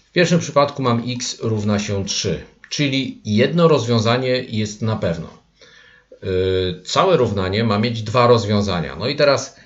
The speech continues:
jakie są możliwości, yy, że to równanie będzie miało, yy, dwa rozwiązania? Yy,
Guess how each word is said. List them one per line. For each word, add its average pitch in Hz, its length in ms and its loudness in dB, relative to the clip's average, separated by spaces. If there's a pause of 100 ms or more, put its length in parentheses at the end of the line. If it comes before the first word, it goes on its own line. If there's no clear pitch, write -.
(160)
jakie 117 260 -2
są 113 160 -2
możliwości, 110 1040 0 (260)
yy, 90 180 -4
że 98 140 -2
to 107 120 -2
równanie 101 380 0
będzie 98 280 -2
miało, 90 520 -4
yy, 95 80 -6
dwa 87 240 -4
rozwiązania? 80 600 -4 (760)
Yy, 90 420 0